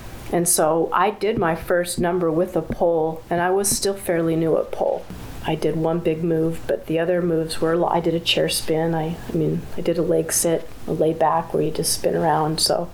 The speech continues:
I tried to do simple things. There wasn't a ton of pole in my first number,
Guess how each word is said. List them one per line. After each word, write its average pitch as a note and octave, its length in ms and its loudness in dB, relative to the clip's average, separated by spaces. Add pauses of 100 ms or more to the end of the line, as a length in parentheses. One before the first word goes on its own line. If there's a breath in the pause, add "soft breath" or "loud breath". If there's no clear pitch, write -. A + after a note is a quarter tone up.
(520 loud breath)
I - 60 -4
tried E3 280 4
to E3+ 40 0
do D#3+ 200 0
simple F3+ 360 2
things. F3+ 640 -2 (140)
There E3 180 2
wasn't E3+ 300 2
a D#3 40 0
ton E3+ 260 0
of F3 180 -4
pole F3+ 240 2
in F#3 80 0
my F3 140 2
first F#3+ 320 -2
number, F3 400 0